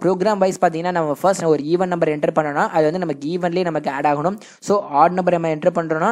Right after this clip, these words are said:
நம்ம ஆட் நம்பர்ல நமக்கு ஆட் ஆகணும். So அப்படிதான் இந்த ப்ரோக்ராம் வந்து கண்டிஷன் நம்ம செட் பண்ண போறோம். அது பாத்தீங்கன்னா, ஃபர்ஸ்ட் நான் do while loop வந்து நான் வந்து என்டர் பண்ணிக்கிறேன். So do while loop பொறுத்த வரைக்கும் பாத்தீங்கன்னா, நம்ம வந்து while கண்டிஷன் நம்ம கொடுக்கணும்.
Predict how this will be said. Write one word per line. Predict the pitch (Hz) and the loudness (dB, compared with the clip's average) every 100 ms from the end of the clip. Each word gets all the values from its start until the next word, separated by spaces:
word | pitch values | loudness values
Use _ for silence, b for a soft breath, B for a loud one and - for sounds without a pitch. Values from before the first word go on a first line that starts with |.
| 202 | -2
நம்ம | 170 160 156 | -4 -4 2
ஆட் | 156 170 | 4 4
நம்பர்ல | 156 151 160 | 0 0 0
நமக்கு | 143 147 127 | -2 0 0
ஆட் | 120 | 0
ஆகணும். | 120 127 - | -4 -6 -4
So | 180 | -2
அப்படிதான் | 160 185 170 | 0 0 0
இந்த | 147 | 2
ப்ரோக்ராம் | 160 156 160 151 143 | 2 4 2 0 -2
வந்து | 160 156 | -2 -2
கண்டிஷன் | 143 143 151 | -2 -4 -2
நம்ம | 143 | -2
செட் | 139 151 | 0 0
பண்ண | 139 | 0
போறோம். | 131 175 196 B B 160 | 2 0 -2 B B 2
அது | 160 | 2
பாத்தீங்கன்னா, | 165 185 175 | 2 0 2
ஃபர்ஸ்ட் | 190 - 170 | 2 2 -2
நான் | 180 143 131 | -4 -2 0
do | 190 202 175 | 2 2 2
while | 170 156 151 | 2 0 -2
loop | 160 156 | -2 -2
வந்து | 147 175 | -4 -4
நான் | 147 | -4
வந்து | 147 151 | -2 -2
என்டர் | 127 131 | -2 -4
பண்ணிக்கிறேன். | 117 113 113 - _ - | -6 -8 -10 -12 _ -2
So | 196 147 | -2 0
do | 170 190 | 2 4
while | 185 165 | 4 2
loop | 160 | 2
பொறுத்த | 160 156 | 0 -2
வரைக்கும் | 160 160 | -4 -4
பாத்தீங்கன்னா, | 151 156 165 | -4 -4 -4
நம்ம | 151 | -4
வந்து | 147 156 135 | -2 0 0
while | 147 151 147 | -2 -4 -6
கண்டிஷன் | 143 139 151 | -6 -8 -8
நம்ம | 139 | -6
கொடுக்கணும். | 147 147 151 | -6 -4 -6